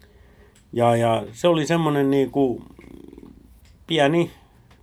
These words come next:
tämmönen laatikko, mihin oli pakattu sämpylä. Sitten siellä oli pieni sipsipussi, siis tämmönen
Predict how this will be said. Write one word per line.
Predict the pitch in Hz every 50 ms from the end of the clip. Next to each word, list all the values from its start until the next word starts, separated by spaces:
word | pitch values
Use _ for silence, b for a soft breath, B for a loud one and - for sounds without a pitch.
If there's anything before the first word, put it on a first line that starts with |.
| - _
tämmönen | 143 143 139 139 139 139 139 139 143
laatikko, | 160 170 160 131 127 - 180 - - _ - 190 190 190 - - - b b b b b b b b b b b b b _
mihin | - 143 143 147 143 139
oli | 139 135 135 135
pakattu | 131 123 147 143 139 139 135 123 123 - - 131 123 113 - - - _ _ _ - _ _ _ _ _ _ _ _ - _ _ _ _ -
sämpylä. | - - - - 120 123 123 123 123 151 175 190 202 202 185 B B B B B B B B B _ - - - - _ _ - - b b b b b b b b _
Sitten | - 165 170 170
siellä | - 170 170 170 131
oli | 127 127
pieni | 117 - 143 165 165 143 131 120 104
sipsipussi, | - 135 151 143 - - 117 92 - 107 123 127 - - - 175 170 147 - -
siis | - 123 117 107 -
tämmönen | - 120 117 117 120 117 113 107 107 104